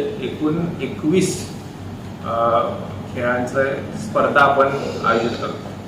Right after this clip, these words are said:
आणि मग खासदार महोत्सवाच्या अंतर्गत यावर्षी, अ, भीमा सहकारी साखर कारखान्यावर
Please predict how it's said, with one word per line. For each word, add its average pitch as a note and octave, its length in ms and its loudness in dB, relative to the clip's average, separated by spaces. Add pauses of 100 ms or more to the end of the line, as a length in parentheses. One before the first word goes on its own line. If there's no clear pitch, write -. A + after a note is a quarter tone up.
(800)
आणि B2+ 120 -2
मग D#3 180 6 (420)
खासदार D3 460 2
महोत्सवाच्या D3+ 680 4
अंतर्गत C3 540 2 (840)
यावर्षी, C3 840 0 (300)
अ, - 40 -6 (720)
भीमा A#2+ 280 -4
सहकारी A#2+ 440 -2
साखर A#2 300 -2
कारखान्यावर A#2+ 640 0